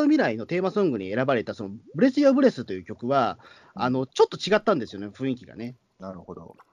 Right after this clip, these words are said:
Speaker 1: で、これね、あの、ブレス・ユア・ブレスのテーマっていうのは何かっていうと、生まれてしまったあなたへっていうね、これ、せ-、単純にこれアンチテーゼを歌ってる曲っぽいんですよね、どうやらね。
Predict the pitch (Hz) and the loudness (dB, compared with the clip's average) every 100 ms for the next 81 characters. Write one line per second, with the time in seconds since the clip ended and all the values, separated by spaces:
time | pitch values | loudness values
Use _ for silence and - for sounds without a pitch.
0 | - 170 214 240 214 127 - - _ - | -4 -2 2 4 4 0 -6 -20 _ -6
1 | 127 127 120 123 - _ - 240 320 339 | -2 -2 -2 -4 -8 _ -2 0 2 2
2 | 330 339 320 127 160 143 123 - 110 110 | 4 2 2 -2 0 0 0 -4 -6 -4
3 | 113 202 170 113 98 95 107 113 226 370 | 0 2 2 0 -4 -6 -4 2 4 6
4 | 370 311 294 - 202 254 240 123 - 98 | 4 4 2 2 4 4 2 0 -4 -12
5 | 98 104 95 85 _ _ 202 190 - 320 | -10 -8 -10 -12 _ _ -4 -4 -4 -4
6 | 359 _ - 381 403 403 170 151 202 311 | -4 _ -4 0 4 4 4 0 0 0
7 | - 403 226 131 143 135 127 135 131 143 | 0 2 2 0 -2 -2 -6 -8 -6 -4
8 | 113 90 95 98 87 76 104 139 | -4 -6 -10 -8 -8 -8 -10 -10